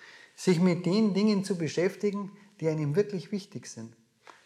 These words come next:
Bei mir Zufall, Aktien und weiterentwickeln. B W L, sich mit Unternehmen beschäftigen, auf Hauptversammlungen fahren. Das habe ich immer so als Hobby gesehen und das sehe ich als Berufung.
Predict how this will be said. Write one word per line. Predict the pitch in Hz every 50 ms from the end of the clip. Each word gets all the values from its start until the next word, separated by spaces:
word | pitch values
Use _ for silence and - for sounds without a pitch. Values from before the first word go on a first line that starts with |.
| _ _ _ _ _ _ _ _ _ _ _ _ _
Bei | 139 123
mir | 123 131 147 175 214 220 220 - -
Zufall, | - - 175 160 - 175 170 170 175 170 - -
Aktien | - 120 123 123 - - - - 113 110 107 - - _ _ _ -
und | 151 127 123
weiterentwickeln. | 123 117 117 - 123 120 117 104 - 120 113 - - 110 110 107 _ _ _ _ _ - - _
B | - 123 117 117
W | 123 135 127
L, | 123 127 120 - - - - _ _
sich | - - 123 113
mit | 123 123 120 123
Unternehmen | 123 117 120 113 120 123 135 135 123
beschäftigen, | 117 110 - - 117 107 - - - 120 120
auf | 117 107 -
Hauptversammlungen | 127 139 135 - - 117 - 117 113 117 117 113 113 110
fahren. | 110 - 117 113 113 117 117 _ _ _ _ _ _ _ _ - - _ _ _ _
Das | - -
habe | - 135 - -
ich | 151 127 - -
immer | 156 170 185 180 170 165 - - - - _ _ _ _ _ _ _ _ _ -
so | - - 139 143
als | 127 123 - - -
Hobby | 151 175 233 226 208
gesehen | - 196 185 - - 190 185 196 202 208 196 - - - -
und | - - 131 127 - - -
das | 143 147 - -
sehe | - 170 170
ich | 165 165 -
als | 147 143 - -
Berufung. | - 151 151 156 165 151 135 - - 117 110 110